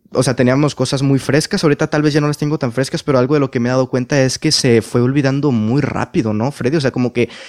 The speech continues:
ya nadie habla de Mank. Ya pasó ese momento de Mank y ya nadie habla de Mank. Y es una película, pues, protagonizada por, por, por, eh, Gary Oldman. O sea, es, está David Fincher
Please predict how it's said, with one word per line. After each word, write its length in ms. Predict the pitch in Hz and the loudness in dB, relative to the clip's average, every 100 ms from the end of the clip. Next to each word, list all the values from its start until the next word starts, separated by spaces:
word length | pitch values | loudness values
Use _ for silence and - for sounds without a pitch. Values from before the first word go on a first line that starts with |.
| - | -2
ya 100 | 175 | 0
nadie 260 | 196 226 185 | 2 4 2
habla 200 | 220 180 | 2 0
de 100 | 113 | 0
Mank. 300 | 107 104 - - _ | -2 -6 -10 -18 _
Ya 500 | 135 151 160 156 135 | -2 2 4 2 2
pasó 540 | 143 135 165 165 175 175 | 0 0 0 2 2 2
ese 180 | 165 180 | 0 -2
momento 460 | 160 156 160 - | 0 0 0 0
de 100 | 160 | 0
Mank 300 | 147 160 185 | 2 0 0
y 60 | 170 | -2
ya 140 | 165 | 0
nadie 220 | 180 190 190 | 0 0 2
habla 140 | 190 | 2
de 100 | 180 | 0
Mank. 280 | 147 160 - | 0 -2 0
Y 60 | |
es 100 | 165 | 0
una 160 | 185 190 | 0 -2
película, 540 | 165 143 160 185 180 - - - | -2 -2 0 0 0 -4 -14 -6
pues, 120 | 156 | -2
protagonizada 520 | 147 156 151 139 131 - | 0 2 2 2 -2 2
por, 260 | 175 165 - - _ - | 2 2 -4 -20 _ -2
por, 240 | 151 127 | 0 0
por, 440 | 139 135 131 123 - | 0 2 4 2 2
eh, 400 | 127 123 117 113 | 0 2 2 0
Gary 720 | 107 104 95 117 123 135 147 | -2 -4 -8 -4 0 0 2
Oldman. 720 | 127 160 170 165 165 165 160 - - - | 2 2 0 -2 -2 -2 -6 -14 -16 -8
O 80 | |
sea, 200 | 135 139 | 0 2
es, 180 | 131 127 | 2 0
está 640 | 127 - 131 135 135 135 123 | -6 -2 0 2 2 2 0
David 280 | 135 139 - | -2 -2 -6
Fincher 840 | - 175 175 - 165 160 160 151 | -4 -2 -2 -2 0 2 2 0